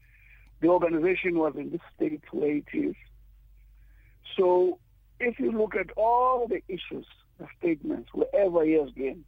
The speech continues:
he has always been speaking about unity. And I want to repeat what I said. I'm in the cabinet since August. I have not had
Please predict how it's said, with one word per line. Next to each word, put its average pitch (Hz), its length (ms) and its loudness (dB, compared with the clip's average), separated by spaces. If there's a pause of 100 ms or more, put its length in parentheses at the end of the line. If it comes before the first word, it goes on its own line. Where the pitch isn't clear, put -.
(600)
he 160 100 4
has 160 160 2 (120)
always 180 360 4
been 143 280 -6
speaking 151 280 -2
about 117 260 -4
unity. 127 400 -4
And 160 120 4
I 175 40 8
want 233 260 6
to 190 100 2
repeat 175 380 2
what 165 200 4
I 151 200 0
said. 147 300 2 (720)
I'm 185 160 2
in 233 100 0
the 196 80 6
cabinet 165 540 2
since 175 240 2
August. 160 380 0 (260)
I 180 120 4
have 170 200 4
not 202 240 4 (160)
had 185 240 0